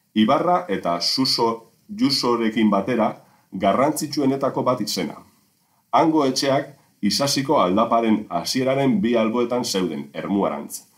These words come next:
eta bertan zeuden Ultzagako Ibarratarren dorrea, Burgua edo Ultsagako errota eta izen bereko ferreria edo Burdinola.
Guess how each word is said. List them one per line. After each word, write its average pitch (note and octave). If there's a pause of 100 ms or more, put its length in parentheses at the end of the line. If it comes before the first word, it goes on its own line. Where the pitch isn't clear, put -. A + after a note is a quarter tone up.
(300)
eta G2+
bertan C3+
zeuden D3 (340)
Ultzagako C3
Ibarratarren C3
dorrea, F2 (640)
Burgua G#2
edo F2
Ultsagako A#2+
errota C3 (360)
eta F2+
izen F2
bereko A#2+
ferreria A#2
edo F2
Burdinola. E2+